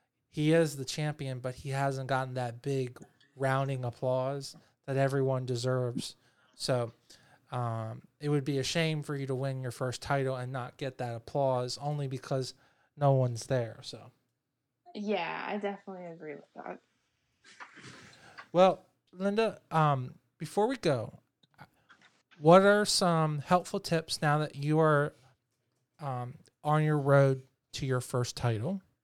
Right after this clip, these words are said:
Speaker 1: and, um, you're on your road for your next pageant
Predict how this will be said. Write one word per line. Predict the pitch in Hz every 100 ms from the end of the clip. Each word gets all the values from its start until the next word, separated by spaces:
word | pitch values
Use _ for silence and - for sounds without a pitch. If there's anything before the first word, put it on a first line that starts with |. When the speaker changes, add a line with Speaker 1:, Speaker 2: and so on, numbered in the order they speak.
| _ 139
Speaker 1:
and, | 131 123 123 123 156 _ _ _ _ _ _ _ -
um, | 123 110 107 117 135 123
you're | 131 135
on | 135
your | 131 127
road | 131 131
for | - 123
your | 123
next | 127 127 -
pageant | - 135 120 123